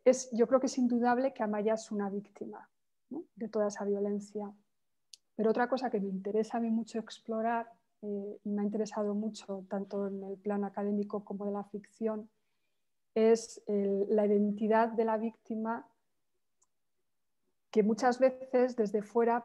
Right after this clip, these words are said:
pensamos que la víctima, por el, por el hecho de ser víctima, es ya un ser de luz, ¿no? Una persona buena, una persona que es incapaz de violencia,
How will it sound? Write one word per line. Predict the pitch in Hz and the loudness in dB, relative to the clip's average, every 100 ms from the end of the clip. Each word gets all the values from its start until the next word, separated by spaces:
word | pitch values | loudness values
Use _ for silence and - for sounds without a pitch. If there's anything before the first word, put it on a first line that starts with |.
| - | -4
pensamos | 214 202 220 226 - - | -6 -4 -4 -6 -8 -12
que | - | -6
la | 208 | -4
víctima, | 220 220 - 226 233 | -4 -4 -4 -2 -4
por | - 208 | -6 -4
el, | 202 202 208 - | -2 -4 -6 -10
por | 214 202 | -6 -4
el | 208 | 2
hecho | 247 285 - | 4 4 2
de | 214 208 | -2 0
ser | 226 | -4
víctima, | 220 226 - 226 233 233 240 | -4 -6 -6 -6 -4 -6 -8
es | 208 | -6
ya | 226 220 233 233 _ _ _ - | -2 0 -2 -4 _ _ _ -8
un | 214 | -8
ser | - 240 214 | -4 -4 -2
de | 214 | -2
luz, | 233 285 - - _ - | 0 -2 -4 -14 _ -10
¿no? | 220 | -6
Una | 220 220 220 | -4 -4 -6
persona | 208 - 220 208 | -10 -8 -4 -2
buena, | 202 240 240 233 247 - _ _ _ - | 0 2 2 -2 -6 -12 _ _ _ -6
una | 220 220 | -4 -4
persona | 208 220 214 | -6 -4 -4
que | 220 | -4
es | 214 | -4
incapaz | 220 208 208 226 233 240 | -4 -2 -2 0 2 2
de | |
violencia, | 233 240 233 233 226 - 233 226 240 | 2 2 0 -2 -6 -4 0 0 -2